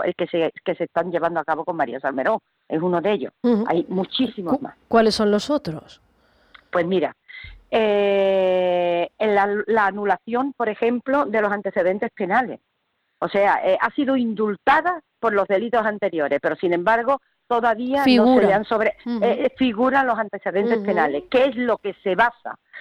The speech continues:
Speaker 1: eh, equivocadamente la ministra Pilar Llot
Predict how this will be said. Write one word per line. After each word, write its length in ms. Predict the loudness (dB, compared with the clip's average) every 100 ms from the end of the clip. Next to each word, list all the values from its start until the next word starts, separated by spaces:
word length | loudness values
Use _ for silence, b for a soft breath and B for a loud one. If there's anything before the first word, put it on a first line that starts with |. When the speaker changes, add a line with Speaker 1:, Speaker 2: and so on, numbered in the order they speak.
| B B
Speaker 1:
eh, 440 | -2 0 2 2 0
equivocadamente 880 | -2 -4 -2 0 2 0 -2 -2 -2
la 100 | 0
ministra 400 | 0 0 0 -2
Pilar 300 | 0 0 0
Llot 240 | 0 -2